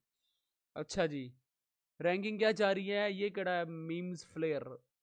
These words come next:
अच्छा, ये रईस, ये कौन है रईस? ओ, जवाद है ये, नाइस, वाह, वाह, वाह, वाह, अरे क्या बात है। ब्रो, it's okay, मेरी भी मदर, जब मैं एट ईयर का था तो फोर्थ हो गई, जब मैं बारह ईयर्स का हूँ। अरे यार, ये भाई वही बात है ना, ये दुख उसी को होता है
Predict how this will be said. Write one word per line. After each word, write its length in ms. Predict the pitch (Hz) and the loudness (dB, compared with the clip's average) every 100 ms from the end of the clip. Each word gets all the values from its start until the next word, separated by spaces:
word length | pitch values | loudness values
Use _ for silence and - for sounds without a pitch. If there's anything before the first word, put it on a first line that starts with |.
| - | -16
अच्छा, 360 | - - 147 | -16 -8 -6
ये 160 | 135 165 | -4 -2
रईस, 400 | 160 170 175 175 | -2 -4 -8 -10
ये 80 | 202 | -6
कौन 220 | 160 147 | -4 -4
है 80 | 139 | -6
रईस? 160 | 131 - | -10 -6
ओ, 240 | 240 277 | -2 -2
जवाद 400 | 180 175 226 285 | 0 6 6 8
है 100 | 233 | 8
ये, 200 | 165 131 | 6 -2
नाइस, 640 | 120 131 226 262 - - _ _ _ - | -8 -6 -4 -4 -8 -16 _ _ _ -4
वाह, 120 | 147 | -2
वाह, 120 | 202 | 0
वाह, 160 | 226 208 | 0 0
वाह, 320 | 185 160 151 - _ _ _ _ - | -2 -4 -8 -14 _ _ _ _ -10
अरे 100 | 185 | -8
क्या 300 | 175 170 160 | 0 2 2
बात 240 | 139 131 | 0 -6
है। 120 | 123 _ _ _ | -14 _ _ _
ब्रो, 160 | 175 208 | 2 4
it's 120 | 196 | 4
okay, 200 | 208 220 | 2 2
मेरी 160 | 214 208 | 0 -4
भी 120 | 208 | -6
मदर, 220 | 196 196 | -4 -4
जब 260 | 175 202 190 | -2 -2 -2
मैं 200 | 196 196 | -4 -6
एट 260 | 175 185 | -4 -4
ईयर 120 | 185 185 | -4 -6
का 120 | 180 | -4
था 120 | 175 | -4
तो 100 | 165 | -6
फोर्थ 260 | 160 165 165 | -6 -6 -4
हो 60 | |
गई, 100 | 160 | -6
जब 60 | 160 | -8
मैं 140 | 160 | -6
बारह 220 | 147 151 | -6 -4
ईयर्स 300 | 151 143 139 | -6 -10 -14
का 140 | - 139 | -14 -14
हूँ। 280 | 131 123 123 | -14 -14 -12
अरे 240 | 123 117 | -10 -10
यार, 480 | 104 92 92 - 135 _ _ - - - - - - _ _ _ _ _ _ - | -12 -14 -16 -16 -18 _ _ -20 -18 -18 -18 -20 -20 _ _ _ _ _ _ 2
ये 120 | 196 | 4
भाई 320 | 202 208 240 | 6 4 4
वही 300 | 208 208 247 | 4 4 4
बात 280 | 220 208 208 | 6 6 6
है 80 | 214 | 2
ना, 180 | 226 226 | 2 2
ये 140 | 214 | 0
दुख 220 | 180 208 | -4 -6
उसी 200 | 208 226 | -6 -4
को 100 | 220 | -2
होता 220 | 208 170 | -2 0
है 240 | 208 214 | 0 0